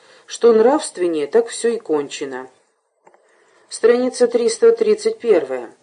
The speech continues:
Четвёртое мая. Взялся за работу и опять с одной статьи перескакивал на другую и бросил. Пошёл к Давыдову и Захарьину.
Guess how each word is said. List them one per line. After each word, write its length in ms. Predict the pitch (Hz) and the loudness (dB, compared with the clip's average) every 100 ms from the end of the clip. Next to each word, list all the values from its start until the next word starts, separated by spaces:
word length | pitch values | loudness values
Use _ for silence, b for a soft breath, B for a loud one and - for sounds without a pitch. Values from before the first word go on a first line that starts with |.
| _ | _
Четвёртое 640 | - 220 220 214 - 214 | -8 0 4 4 4 0
мая. 420 | 202 156 127 127 - _ _ _ _ _ _ _ _ _ b b b b - | 0 -2 -4 -8 -16 _ _ _ _ _ _ _ _ _ b b b b -8
Взялся 500 | 202 339 359 - 302 | 2 4 4 4 0
за 140 | 294 | 2
работу 600 | 285 214 170 147 135 123 - _ | 0 0 0 -2 -4 -14 -18 _
и 80 | 214 | 4
опять 300 | 233 320 330 | 6 4 2
с 80 | - | 2
одной 260 | 220 262 | 0 -4
статьи 400 | 254 185 180 240 | -2 -2 -2 -6
перескакивал 720 | 240 180 180 - 208 202 190 | -4 -2 -2 0 0 2 0
на 140 | 190 185 | 0 -2
другую 520 | 180 165 147 139 139 | -2 -4 -6 -6 -8
и 120 | 233 | -8
бросил. 640 | 233 180 151 - 151 135 123 _ B B B B | -2 2 2 0 -4 -6 -8 _ B B B B
Пошёл 340 | 214 226 370 277 | -2 2 4 4
к 80 | |
Давыдову 540 | 247 240 208 190 190 220 | 4 4 6 4 4 4
и 40 | |
Захарьину. 920 | 220 247 233 190 160 147 143 135 120 | 4 2 2 2 2 2 0 -2 -10